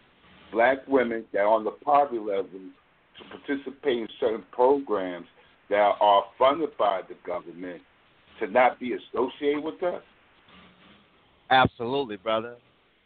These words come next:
Speaker 2: Have you been to a, a, a, a party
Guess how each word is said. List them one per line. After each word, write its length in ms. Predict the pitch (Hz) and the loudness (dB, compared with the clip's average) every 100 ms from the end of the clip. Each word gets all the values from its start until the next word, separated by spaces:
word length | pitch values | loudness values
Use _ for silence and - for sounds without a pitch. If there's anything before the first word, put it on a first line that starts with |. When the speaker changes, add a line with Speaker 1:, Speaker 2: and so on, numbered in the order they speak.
| _ - | _ -4
Speaker 2:
Have 220 | 117 131 131 | 2 2 2
you 120 | 147 | -2
been 180 | 151 151 | -2 0
to 100 | 156 | 0
a, 500 | 139 123 113 110 110 | 2 2 2 0 -2
a, 40 | 107 - | -2 -6
a, 420 | 107 - 107 95 | -6 -2 -2 -2
a 40 | 101 _ | -8 _
party 340 | 160 160 135 | 4 4 0